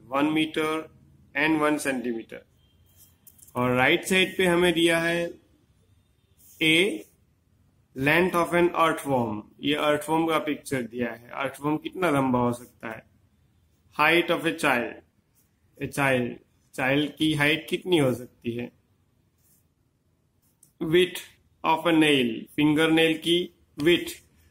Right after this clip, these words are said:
ये width कितनी हो सकती है। Length of a sari, ये जो साड़ी है ना, measure करनी थी आपको,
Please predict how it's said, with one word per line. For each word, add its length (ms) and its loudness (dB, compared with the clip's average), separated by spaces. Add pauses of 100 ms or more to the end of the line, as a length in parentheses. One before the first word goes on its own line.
(280)
ये 100 2
width 300 0
कितनी 280 0
हो 180 0
सकती 380 -10
है। 120 -12 (800)
Length 380 2
of 260 -2
a 100 -4
sari, 300 2 (540)
ये 140 -8
जो 360 -2
साड़ी 460 0
है 200 0
ना, 180 -2 (360)
measure 360 -6
करनी 320 0
थी 140 -2
आपको, 380 -2